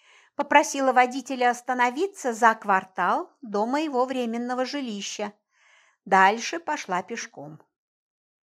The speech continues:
Я воспользовалась дубликатом ключей от черного хода, который сделала еще год назад, вошла внутрь и с опаской прислушалась к происходящему в здании цирка.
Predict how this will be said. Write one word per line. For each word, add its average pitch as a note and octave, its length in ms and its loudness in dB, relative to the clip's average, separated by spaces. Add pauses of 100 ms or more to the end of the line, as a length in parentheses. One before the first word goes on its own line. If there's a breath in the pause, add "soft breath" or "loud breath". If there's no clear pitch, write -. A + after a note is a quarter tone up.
(720)
Я C#4 300 6
воспользовалась A3 1000 0
дубликатом G#3+ 680 -2
ключей A#3+ 680 -6
от C#4+ 200 -4
черного C4+ 480 -2
хода, C4 500 -4 (160)
который B3 460 4
сделала A3 480 0
еще G#3+ 360 -4
год G#3+ 280 -2
назад, G3+ 520 0 (680 soft breath)
вошла D#4+ 460 4
внутрь C#4 520 -2 (540)
и G#3+ 100 -10
с - 140 -8
опаской D#4 840 2
прислушалась G#3+ 1160 -8
к - 80 -20
происходящему G3+ 1160 -2
в C4+ 40 -10
здании G#3 680 -2
цирка. D#3 840 -14